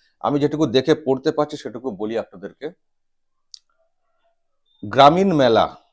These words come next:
গ্রামীণ মেলা, আহ, নিচেতে সালটা রয়েছে,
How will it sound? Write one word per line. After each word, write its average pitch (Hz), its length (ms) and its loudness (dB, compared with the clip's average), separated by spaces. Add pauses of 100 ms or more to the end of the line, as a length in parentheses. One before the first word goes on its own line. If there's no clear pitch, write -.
(360)
গ্রামীণ 143 460 2
মেলা, 131 560 2 (1500)
আহ, 104 320 0
নিচেতে 147 840 4
সালটা 156 560 4
রয়েছে, 120 460 -2